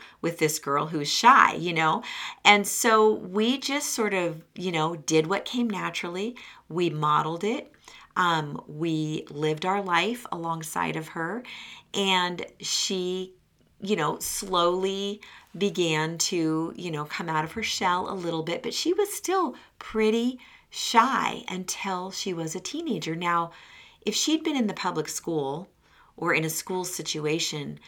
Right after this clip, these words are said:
she very well could have been really, really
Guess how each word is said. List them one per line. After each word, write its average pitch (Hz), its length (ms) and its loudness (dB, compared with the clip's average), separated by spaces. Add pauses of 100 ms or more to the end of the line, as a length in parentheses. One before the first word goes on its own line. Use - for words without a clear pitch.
(300)
she 262 760 -2
very 190 420 0
well 170 340 0
could 160 240 -6
have 151 200 -6
been 147 320 -6 (240)
really, 180 640 -4
really 147 760 -6